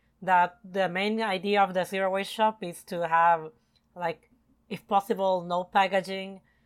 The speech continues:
and to, to, uh, reduce, or if possible, just get rid of the use of plastic waste and,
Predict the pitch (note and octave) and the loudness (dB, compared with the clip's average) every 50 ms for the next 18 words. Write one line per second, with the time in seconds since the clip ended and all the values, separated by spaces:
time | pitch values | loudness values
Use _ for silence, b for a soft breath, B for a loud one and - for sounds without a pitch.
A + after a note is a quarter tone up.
0 | _ _ _ _ - F3+ F3 E3+ E3 - - F#3 E3+ E3+ E3 E3 E3 - - G3+ | _ _ _ _ -10 -6 -6 -6 -6 -8 -8 -6 -4 -4 -6 -6 -8 -4 -2 0
1 | F#3 F3+ F3 F#3+ C4 G3 G3+ G#3+ G3 G3 F#3+ F3 E3+ G#3+ A#3 A#3 A#3 A3+ - - | 0 0 0 -2 -4 -6 -8 -4 -2 -2 -2 0 2 6 8 8 8 6 4 0
2 | - G3+ F3 F3+ E3+ D#3 - _ - G#3 G3 F#3+ G3 F3+ F3 F3+ E3+ F3+ F#3 F3 | -6 -2 -2 0 -2 -2 -4 _ -2 -2 -2 -2 -2 -6 -6 -6 -2 -2 -2 -2
3 | F3+ F3+ G3+ F#3+ F3+ F3+ F#3+ G3 G3 F#3+ F3 E3 E3 E3+ D#3+ E3 F3 E3 F#3+ E3+ | 0 0 -2 -2 0 -2 -2 2 2 2 0 0 -2 -4 -2 -2 -6 -8 -8 -10
4 | - _ - F#3 F#3 F#3 - G#3 F3+ - - F#3 F#3 F#3 F3 F3 F3 - - E3 | -10 _ 0 0 0 0 0 -10 -12 -12 -8 -6 -4 -4 -4 -6 -8 -10 -12 -12
5 | D#3 D#3 D#3 | -12 -12 -18